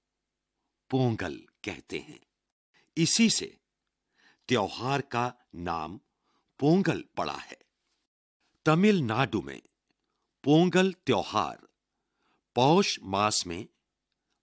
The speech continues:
आरंभ के चार दिनों तक मनाया जाता है। पोंगल के पहले दिन लोग भोगी का त्योहार मनाते हैं। पूरे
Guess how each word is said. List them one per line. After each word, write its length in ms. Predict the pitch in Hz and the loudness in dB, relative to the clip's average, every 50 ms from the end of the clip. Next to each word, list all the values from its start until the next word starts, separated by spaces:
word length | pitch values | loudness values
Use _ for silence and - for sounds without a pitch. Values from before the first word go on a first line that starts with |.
| - - | -4 -2
आरंभ 440 | 113 113 113 101 101 156 196 175 - | -2 0 0 0 0 0 0 0 -2
के 320 | - - 85 67 - _ _ _ _ _ _ _ _ - | -6 -8 -10 -10 -10 _ _ _ _ _ _ _ _ -8
चार 360 | - - 160 160 175 190 196 | 0 2 4 4 4 2 0
दिनों 320 | - - 135 131 123 131 131 | 0 0 0 0 2 0 0
तक 240 | - - 120 - _ _ _ _ _ _ - | 0 -4 -6 -6 _ _ _ _ _ _ -6
मनाया 420 | 98 110 113 98 90 87 80 78 90 | -2 -2 -2 0 -2 -2 -4 -4 -6
जाता 380 | - - 104 76 - - - | -6 -8 -8 -8 -10 -14 -18
है। 180 | - - - - _ _ _ _ _ _ _ _ _ _ _ _ _ _ _ _ _ _ _ _ _ _ _ | -18 -18 -20 -20 _ _ _ _ _ _ _ _ _ _ _ _ _ _ _ _ _ _ _ _ _ _ _
पोंगल 440 | - 131 143 147 151 147 151 151 151 | 2 2 4 4 4 4 4 4 4
के 340 | 143 - - 135 135 139 135 _ _ _ _ _ - | 2 2 0 0 2 0 -2 _ _ _ _ _ -8
पहले 360 | - 104 85 110 123 127 135 127 | -8 -6 -2 0 2 4 2 2
दिन 280 | 92 117 120 120 131 - _ _ _ _ _ _ _ - - | 2 -2 -4 -4 -4 -12 _ _ _ _ _ _ _ -12 -4
लोग 440 | 98 110 135 127 82 65 64 - _ _ _ _ _ _ _ _ _ _ _ _ _ - 78 | 2 2 4 4 2 0 -8 -20 _ _ _ _ _ _ _ _ _ _ _ _ _ -20 -20
भोगी 580 | 82 76 92 117 135 143 156 151 143 214 233 | -16 -4 2 4 6 6 6 6 6 4 4
का 300 | 226 - 113 87 - - _ _ - | 4 2 -2 -4 -4 -6 _ _ -2
त्योहार 500 | - 127 104 - - 82 101 87 67 - _ _ - | 0 0 0 0 0 0 0 0 0 -4 _ _ -6
मनाते 420 | 113 113 110 95 78 71 - - 71 | -4 -2 -2 -2 -2 -4 -6 -8 -12
हैं। 200 | - - - _ _ _ _ _ _ _ _ _ _ _ _ _ _ _ _ _ _ _ _ _ _ _ _ - | -12 -14 -20 _ _ _ _ _ _ _ _ _ _ _ _ _ _ _ _ _ _ _ _ _ _ _ _ -6
पूरे 500 | - 135 127 120 117 107 104 87 78 _ | 0 0 2 2 4 2 2 0 -2 _